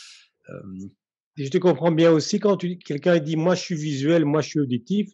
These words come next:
Speaker 2: tu vois ça plus comme des croyances limitantes, en fait.
Speaker 1: C'est totalement des croyances limitantes, totalement, quoi. C'est, c'est, c'est quand on est face à des enfants qui sont, qui, qui, voilà, qui, ça marche pas et qu'on essaye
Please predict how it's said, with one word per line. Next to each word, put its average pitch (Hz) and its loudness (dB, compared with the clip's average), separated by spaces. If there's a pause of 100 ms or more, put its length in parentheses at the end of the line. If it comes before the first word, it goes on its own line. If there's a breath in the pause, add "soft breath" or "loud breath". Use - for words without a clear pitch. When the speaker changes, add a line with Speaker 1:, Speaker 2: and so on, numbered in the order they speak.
Speaker 2:
tu 151 -6
vois 135 2
ça 170 -2
plus 151 -10 (180)
comme 131 -4
des 127 2
croyances 131 -2
limitantes, 127 -4
en 104 -16
fait. - -20
Speaker 1:
C'est - -12
totalement 131 -2
des 110 -10
croyances 107 -10
limitantes, 90 -16
totalement, 95 -8
quoi. - -20 (500 soft breath)
C'est, - -6
c'est, 135 -4 (160 loud breath)
c'est - -6 (180)
quand 175 -2
on 160 0
est 160 0
face 175 0
à 160 0
des 135 -4
enfants 147 -4
qui 135 -14
sont, 117 -6
qui, 107 -16
qui, - -20
voilà, 120 -6
qui, 98 -12
ça - -10
marche 104 -12
pas 123 -4
et 113 -8
qu'on 120 -6
essaye 123 -4